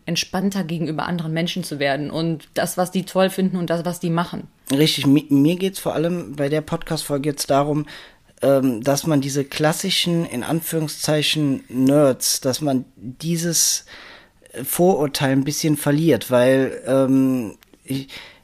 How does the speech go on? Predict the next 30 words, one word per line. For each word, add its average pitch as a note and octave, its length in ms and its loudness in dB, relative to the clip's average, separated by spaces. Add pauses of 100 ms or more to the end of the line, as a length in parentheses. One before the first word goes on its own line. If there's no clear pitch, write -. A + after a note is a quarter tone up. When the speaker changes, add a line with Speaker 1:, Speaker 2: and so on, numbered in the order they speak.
(100)
Speaker 2:
ich - 180 -2
kann G3 280 2
mich G3+ 260 0
mit D#3+ 200 -2
euch E3 280 4
in E3 80 2
die C#3+ 80 2
Kneipe F#3 380 0
setzen B2+ 300 -2
und F3 60 -2
kann F#3+ 200 0
mit A3 140 -2
euch F#3 240 0
fünf C4+ 340 0
Stunden G3+ 220 0
lang G3 140 2
nur G3 120 4
über G3 120 2
Fußball D#3+ 380 -2
sprechen. - 380 -6 (360)
Ich - 160 -4
kann A#3 240 6
mit - 140 0
euch D3 200 2
aber D3+ 160 2
auf B2+ 180 2
die G#2+ 120 -6
Gamescom C#3+ 520 0
gehen G3 340 0
und E3 220 0